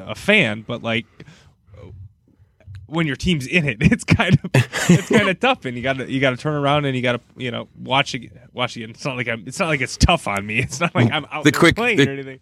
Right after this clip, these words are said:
Speaker 2: <laughs> the quick turnarounds
Speaker 1: Quick
Speaker 2: is really
Speaker 1: turnaround
Speaker 2: tough.
Speaker 1: for me, yeah.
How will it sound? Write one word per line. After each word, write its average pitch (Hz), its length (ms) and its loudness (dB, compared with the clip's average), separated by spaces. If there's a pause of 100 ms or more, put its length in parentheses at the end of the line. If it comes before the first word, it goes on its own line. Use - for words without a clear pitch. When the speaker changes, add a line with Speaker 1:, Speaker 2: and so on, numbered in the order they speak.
(240)
Speaker 2:
<laughs> - 220 -4
the 143 120 4
quick 156 260 2
turnarounds 110 640 6
Speaker 1:
Quick - 140 -2
Speaker 2:
is - 80 -10
really 104 220 4
Speaker 1:
turnaround 147 120 0
Speaker 2:
tough. 98 120 -2
Speaker 1:
for 127 100 -6
me, 120 300 -8
yeah. 135 260 -8